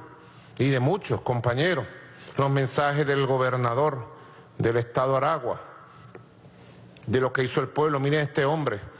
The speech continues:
yo quisiera pasar esa foto anterior, el primer, el primer habitante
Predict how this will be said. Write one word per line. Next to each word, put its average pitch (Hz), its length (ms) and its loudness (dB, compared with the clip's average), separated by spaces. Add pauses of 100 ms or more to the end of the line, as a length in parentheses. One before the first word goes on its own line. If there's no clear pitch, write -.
(400)
yo 110 140 0
quisiera 143 560 2
pasar 135 320 0
esa 143 240 0
foto 156 400 -2
anterior, 117 560 2 (920)
el 95 100 0
primer, 135 680 0 (1120)
el 101 180 2
primer 139 640 0 (1200)
habitante 120 800 -2